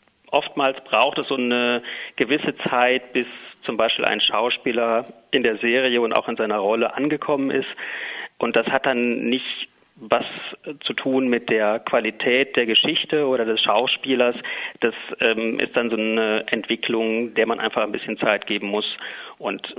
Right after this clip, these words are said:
wenn man da dann das Steuer auch zu schnell wieder rumreißt und denkt, „Oh Gott, das funktioniert alles nicht“,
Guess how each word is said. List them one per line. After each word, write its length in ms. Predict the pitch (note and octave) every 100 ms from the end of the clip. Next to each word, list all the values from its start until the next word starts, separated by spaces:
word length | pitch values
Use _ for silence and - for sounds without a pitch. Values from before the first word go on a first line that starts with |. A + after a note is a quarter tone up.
| - A2
wenn 160 | A2
man 440 | A#2 A#2 A#2 A#2 - - _ _ _ _ _
da 480 | B2 A#2 B2+ E3+ C3+
dann 200 | A#2 B2
das 140 | A#2 - - -
Steuer 300 | - A#2 A#2+
auch 160 | A2+ - -
zu 100 | E3+
schnell 300 | E3 D3 C3+
wieder 160 | A#2 A2+
rumreißt 640 | B2 G3 - G#2+ A2+ B2+
und 100 | C3
denkt, 160 | A#2 A#2+
„Oh 100 | A#2
Gott, 200 | A#2+ -
das 100 | - - - - C3+ -
funktioniert 400 | B2 - B2+ -
alles 240 | B2+ -
nicht“, 180 | C3+